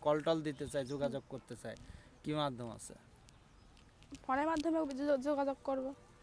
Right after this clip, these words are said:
Speaker 1: ফোনের মাধ্যম দিয়ে? ফোন নাম্বার আছে?
Speaker 2: আছে তো।
Speaker 1: কতবার? এই নাম্বারই দিছো সববারই, তাই বলছি। প্রতিবেদনে কি এই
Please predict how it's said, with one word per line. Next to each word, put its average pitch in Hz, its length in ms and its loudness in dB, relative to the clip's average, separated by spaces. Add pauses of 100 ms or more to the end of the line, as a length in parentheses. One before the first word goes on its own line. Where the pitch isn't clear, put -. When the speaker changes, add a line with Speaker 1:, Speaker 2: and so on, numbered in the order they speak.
(160)
Speaker 1:
ফোনের 156 340 2
মাধ্যম 127 260 -2 (100)
দিয়ে? 113 140 -12 (640)
ফোন 147 160 0 (160)
নাম্বার 170 300 4
আছে? 110 180 -8 (600)
Speaker 2:
আছে 247 140 -8 (120)
তো। 214 60 -6 (520)
Speaker 1:
কতবার? 127 380 -4 (960)
এই 139 140 -2 (180)
নাম্বারই 160 360 4
দিছো 165 260 -4
সববারই, 151 460 0
তাই 127 180 -4
বলছি। 110 260 -10 (1040)
প্রতিবেদনে 175 580 4
কি - 120 4
এই 170 40 6